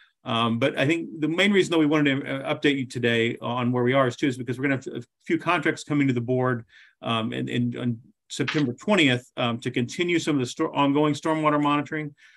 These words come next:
that we're doing and the stormwater management, and then also to do the, for the next steps of this project, um, which will be the ecological risk assessment. So we've been having ongoing, uh, meetings with the regional board, um, throughout, starting in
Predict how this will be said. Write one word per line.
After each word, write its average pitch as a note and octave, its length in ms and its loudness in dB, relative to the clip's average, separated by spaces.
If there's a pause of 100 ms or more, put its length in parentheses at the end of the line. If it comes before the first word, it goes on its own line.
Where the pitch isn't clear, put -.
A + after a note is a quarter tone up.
(140)
that C#3 80 -4
we're C3 140 2
doing C#3 360 4
and A#2 100 0
the A#2 40 -4
stormwater B2 380 -2
management, D3 500 0
and B2+ 80 -4
then B2+ 80 -2
also D3 260 0
to B2 160 -2 (200)
do B2+ 160 -2
the, B2 100 -6
for B2 140 -6
the A#2+ 80 0
next C3+ 260 2
steps C3+ 260 -2
of A#2 140 -4
this A#2 140 -4
project, A2+ 640 -6 (320)
um, A2 240 -4
which A#2 160 -4
will B2 80 0
be A#2+ 100 4
the B2 160 -2
ecological A#2 640 -6
risk A2 280 -6
assessment. - 500 -14 (340)
So B2+ 380 2
we've B2 220 0
been C3 120 2
having D3+ 320 4
ongoing, D3 720 2
uh, G#2+ 240 -8
meetings C#3+ 440 2
with B2 100 -4
the A2+ 80 -4
regional C#3 320 0
board, C#3 560 -2
um, G#2+ 320 -6 (100)
throughout, B2+ 480 0
starting C#3 340 0
in B2+ 220 -2